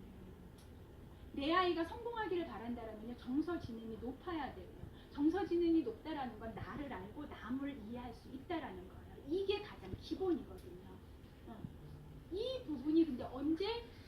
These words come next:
절정을 달하느냐? 유아 시기예요. 자기 조절력이 생기는 때예요.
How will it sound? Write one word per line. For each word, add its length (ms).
절정을 720
달하느냐? 480
유아 260
시기예요. 640
자기 580
조절력이 640
생기는 480
때예요. 120